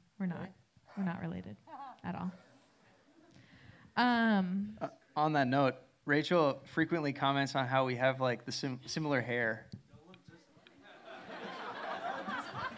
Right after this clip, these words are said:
Speaker 2: <laughs>
Speaker 1: We're not related at all. <laughs> Oh, goodness.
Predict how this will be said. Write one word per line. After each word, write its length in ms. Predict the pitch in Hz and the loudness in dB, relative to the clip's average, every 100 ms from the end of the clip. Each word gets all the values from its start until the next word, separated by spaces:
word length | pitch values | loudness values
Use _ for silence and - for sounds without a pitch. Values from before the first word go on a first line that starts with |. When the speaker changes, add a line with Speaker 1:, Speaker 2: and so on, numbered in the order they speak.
| - 285 - | -2 -2 4
Speaker 2:
<laughs> 20 | 269 - 214 196 180 196 180 185 175 480 427 466 262 - - 254 247 233 202 - 247 185 175 165 151 - 415 302 - 719 - - - - - - - - - 359 - | 4 6 6 6 2 2 0 0 -2 -4 -8 -10 -10 -10 -8 -8 -8 -10 -12 -12 -10 -8 -6 -2 -4 -4 -8 -8 -6 -8 -6 -10 -10 -14 -16 -20 -20 -18 -8 -6 -2
Speaker 1:
We're 100 | 226 | 0
not 140 | 190 | 2
related 400 | 180 180 170 165 | 2 2 0 -2
at 140 | - 170 | 0 0
all. 180 | 120 - - | -2 -4 2
<laughs> 640 | 339 370 427 466 - 330 - - - - - - - - | 6 8 10 8 8 2 2 -8 -8 -12 -16 -18 -14 -4
Oh, 840 | 294 277 277 277 277 277 269 262 233 | 0 2 2 2 2 0 0 -2 -2
goodness. 680 | 220 202 190 196 - - | -2 0 0 -2 -6 -12